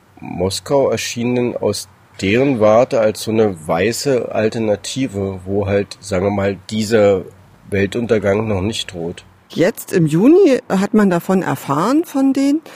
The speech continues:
Speaker 2: Wie sind die überhaupt aufgeflogen? Wer ist da an diese Chatprotokolle gekommen?
Speaker 1: Na, durch Recherchen von so einem Watchblog, L S A,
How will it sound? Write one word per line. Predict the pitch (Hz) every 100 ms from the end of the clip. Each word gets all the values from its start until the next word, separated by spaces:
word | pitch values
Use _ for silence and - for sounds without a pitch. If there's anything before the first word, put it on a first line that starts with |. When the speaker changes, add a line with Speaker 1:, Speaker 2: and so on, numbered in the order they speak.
| - -
Speaker 2:
Wie | - - 175 220
sind | 277 277
die | 247
überhaupt | 202 190 - -
aufgeflogen? | 160 - 156 - 156 151 160
Wer | 180
ist | 190 -
da |
an | 180
diese | 180 175
Chatprotokolle | - 202 - 165 160 - 170 165
gekommen? | 165 - 170 175 190 196
Speaker 1:
Na, | 107 107
durch | 104 107 101 -
Recherchen | 107 - 101 107 -
von | - - 104 101 98 101 101 - - - _
so | - - 92
einem | 92 87 87 80 - - - - 73 104 92 82
Watchblog, | 90 104 - - 143 143 143 - - _ -
L | 101
S | 95 -
A, | 87 98 120 127